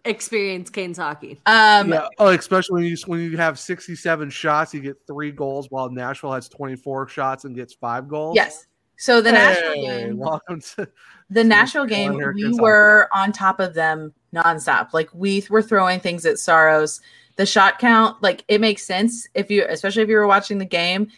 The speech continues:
Speaker 2: Like, we were, Saros couldn't breathe without
Speaker 1: Mm-hmm.
Speaker 2: Necas and Svetch and all of them being right on top of him. Um,
Speaker 3: Here
Speaker 2: there were a couple that a force field must have kept those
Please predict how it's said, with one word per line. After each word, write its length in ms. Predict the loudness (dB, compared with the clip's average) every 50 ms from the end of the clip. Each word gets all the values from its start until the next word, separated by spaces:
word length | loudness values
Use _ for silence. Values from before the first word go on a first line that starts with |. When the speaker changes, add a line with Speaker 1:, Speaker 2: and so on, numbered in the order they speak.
| _ _
Speaker 2:
Like, 220 | -4 -4 -4 -4
we 320 | -4 -2 0 0 2 2 2
were, 420 | 2 4 4 4 4 2 0 -2 _ -14
Saros 640 | -12 -4 2 4 4 6 4 4 2 -2 -12 -14 -16 _ -20 _ -20 -8 -2
couldn't 320 | 0 0 0 0 -4 -6
breathe 540 | -8 -4 -2 -2 -2 -2 -4 -8 -12 -12 -10
without 520 | -8 -2 2 4 6 6 6 4 2 0 _ _ _ _ -10
Speaker 1:
Mm-hmm. 80 | -6 -4
Speaker 2:
Necas 360 | -4 -2 -2 -4 -6 -6 -8
and 80 | -12 -16
Svetch 420 | -8 0 4 4 4 4 4 0 -4
and 80 | -2
all 200 | -2 0 0 0
of 80 | 0 -2
them 180 | -2 -2 -2
being 260 | -6 -8 -8 -8 -10 -4
right 280 | 0 2 2 2 2 2
on 180 | 0 0 -2 -2
top 240 | 0 0 0 0 -2
of 120 | -6 -6
him. 280 | -6 -8 -8 -6 -8 -10 -6
Um, 260 | -2 0 2 2 2 2
Speaker 3:
Here 60 | 2
Speaker 2:
there 120 | 2 4 6
were 100 | 6 6
a 80 | 4
couple 420 | 2 0 0 2 2 2 2 0 -2 -6 -18 -20 _ _ _ _ _
that 180 | 2 2 2 2
a 60 | -2 -4
force 340 | -2 2 2 2 2 2 -2
field 280 | -4 -2 -2 -2 -2
must 180 | -4 -8 -10 -8
have 140 | -10 -10 -8
kept 220 | -8 -10 -8 -6
those 420 | -6 -6 -6 -6 -10 -14 -16 -18